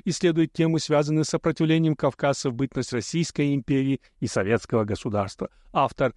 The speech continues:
многочисленных публикаций по темам движения прометеизма, Кавказской войны,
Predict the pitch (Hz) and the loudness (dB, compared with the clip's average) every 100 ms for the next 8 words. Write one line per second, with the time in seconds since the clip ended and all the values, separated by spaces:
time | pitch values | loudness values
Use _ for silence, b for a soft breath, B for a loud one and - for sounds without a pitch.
0 | - - 131 113 - 175 131 104 - 110 | -10 -2 0 0 0 -2 -2 -4 -4 -6
1 | 104 156 156 160 139 B B 147 202 202 | -2 0 0 -2 -6 B B -2 2 2
2 | 180 156 151 160 160 156 - _ 143 160 | 4 2 2 2 2 0 -4 _ 2 2
3 | 127 113 147 131 131 131 _ _ - - | 0 0 0 0 -2 -4 _ _ -8 -2
4 | 120 - 120 120 117 131 139 | -2 0 0 2 0 0 -2